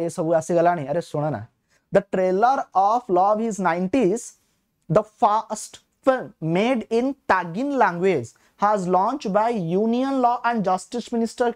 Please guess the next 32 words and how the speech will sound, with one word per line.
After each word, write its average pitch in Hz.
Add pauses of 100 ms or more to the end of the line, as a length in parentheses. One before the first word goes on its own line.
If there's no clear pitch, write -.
Kiran 196
Rijiju 208 (260)
in 277
New 220
Delhi। 123 (420)
Tagin 220
language 175 (560)
of 202 (140)
which 269 (120)
Indian 208
state? 139
ଏଇଟା 214
ଫ୍ରେଣ୍ଡସ୍ 247
ଆପଣଙ୍କର 247 (200)
କେଉଁ 247 (440)
ରାଜ୍ୟର 185
ଫ୍ରେଣ୍ଡସ୍ 247
ଆପଣଙ୍କର 226 (100)
କୁହାଯାଏ? 196 (440)
ଯଦି 208
ଫ୍ରେଣ୍ଡସ୍ 254
ଆମେ 240 (180)
ଅପସନ୍ 277
ଦେଖିବା, 190 (200)
ଆର 208 (140)
ରାଇଟ୍ 170
ଆନ୍ସର 247 (120)
କ'ଣ? 170 (460)
ଆର 208 (120)
ରାଇଟ୍ 170
ଆନ୍ସର 247
ହେଉଛି 247